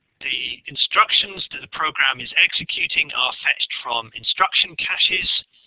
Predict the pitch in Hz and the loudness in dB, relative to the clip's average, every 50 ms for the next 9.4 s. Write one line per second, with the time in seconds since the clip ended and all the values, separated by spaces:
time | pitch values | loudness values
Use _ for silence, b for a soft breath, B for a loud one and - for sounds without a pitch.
0 | b b b b b b b _ - - - - 147 147 147 - - 156 143 - | b b b b b b b _ -18 -12 -4 -2 -2 0 0 0 -2 -2 -2 -2
1 | - 156 147 143 - B B B B B B B - 127 123 127 127 127 127 123 | 0 0 0 0 -2 B B B B B B B -2 2 2 4 2 2 -2 -8
2 | 110 - - 135 127 127 123 - - - 139 127 127 131 117 - _ _ _ _ | -16 -12 -10 -10 -10 -10 -14 -8 -4 -4 -4 -4 -6 -12 -20 -20 _ _ _ _
3 | _ _ _ _ _ - - 143 143 147 143 135 131 127 - - - - _ - | _ _ _ _ _ -6 -2 0 2 2 2 2 0 -2 -4 -4 -10 -14 _ -4
4 | 131 120 127 127 - - - 139 123 113 - - 107 107 - 113 113 120 - - | -4 -2 -2 -2 -4 -2 -2 -2 -2 -2 -2 -4 -4 -4 -2 -4 -4 -4 -4 -8
5 | 135 - - 113 110 107 - - - 110 117 - 147 147 139 127 123 117 110 - | -8 -8 -8 -8 -8 -10 -10 -10 -12 -4 0 0 2 2 0 0 0 0 0 0
6 | - 120 113 - - 127 120 117 - 117 110 - - 147 135 120 120 127 127 120 | -4 -10 -8 -6 -4 -4 -4 -4 -4 -4 -4 -2 -4 -4 -4 -4 -6 -6 -6 -6
7 | - 117 113 - 131 131 131 - - - - 117 104 - 127 117 120 113 117 113 | -8 -10 -6 -4 -2 -2 -2 -4 -6 -8 -10 -12 -6 -4 -4 -4 -4 -6 -10 -10
8 | 101 101 104 104 - - 135 123 - - - 110 107 - - 110 - - - 117 | -10 -6 -4 -2 -2 -2 -4 -4 -4 -6 -6 -6 -10 -12 -12 -8 -8 -8 -8 -6
9 | 113 - - 113 110 107 104 107 | -8 -10 -12 -14 -14 -12 -12 -12